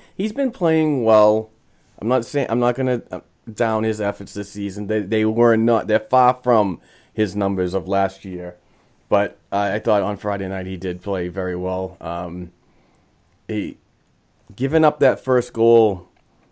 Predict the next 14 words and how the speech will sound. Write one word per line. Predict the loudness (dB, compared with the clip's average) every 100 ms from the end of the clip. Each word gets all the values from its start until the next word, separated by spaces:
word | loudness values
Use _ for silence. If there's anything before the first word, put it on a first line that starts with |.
| _ _ -6
in | -4
the, | -4 -2
uh, | -2 -2 -4 -8 -10 _ _ _ _ _ _ _ _ _ _ _ _ _ _ _ _
let | -18
me | -18
see. | -18 -16 -16 -18 _
I | -16
gotta | -14
bring | -10 -8
my, | -8 -8 -12 -16 -12
my | -8
numbers | -6 -6 -6 -6 -10
back | -8 -6 -6 -6
here. | -4 -4